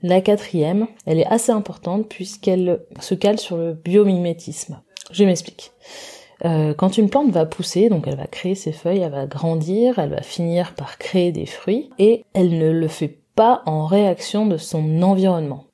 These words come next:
Elle le fait parce que elle crée quelque chose. Et ben c'est pareil pour toi.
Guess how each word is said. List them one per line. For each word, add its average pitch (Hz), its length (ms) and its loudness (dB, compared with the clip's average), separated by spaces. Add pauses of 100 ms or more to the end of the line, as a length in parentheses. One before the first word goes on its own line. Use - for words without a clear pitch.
Elle 160 180 -2
le 147 120 0
fait 220 360 2
parce - 240 -8
que - 380 2 (240)
elle 139 240 -4
crée 220 480 -2 (240)
quelque 165 320 -4
chose. - 360 -14 (100)
Et 151 80 -4
ben 135 120 -4
c'est 254 220 0
pareil 180 380 0
pour - 200 -12
toi. - 280 -10